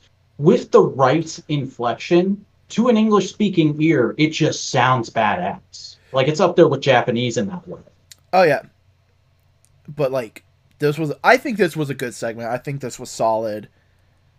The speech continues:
Speaker 2: And I can't wait to see what comes out of it.
Speaker 1: Definitely.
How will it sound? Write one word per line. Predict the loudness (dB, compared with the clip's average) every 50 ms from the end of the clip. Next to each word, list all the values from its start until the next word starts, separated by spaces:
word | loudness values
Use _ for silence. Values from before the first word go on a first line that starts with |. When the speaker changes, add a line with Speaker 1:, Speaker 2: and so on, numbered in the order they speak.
| _ _ _ _ _ _
Speaker 2:
And | -6 -6
I | -4
can't | -4 -4 -6
wait | -6 -8 -10
to | -12
see | -12 -12 -10 -8 -8
what | -8 -10 -10
comes | -12 -14 -12 -12
out | -12 -12 -12
of | -12 -12 -12
it. | -14 -14 -14 -16 -20 -20 -20 _ _ _ _ _ _ _ _ _ _ _ _ _ _ _ _ _ _ _
Speaker 1:
Definitely. | -6 -6 -6 -6 -10 -14 -14 -12 -12 -12 -12 -12 -14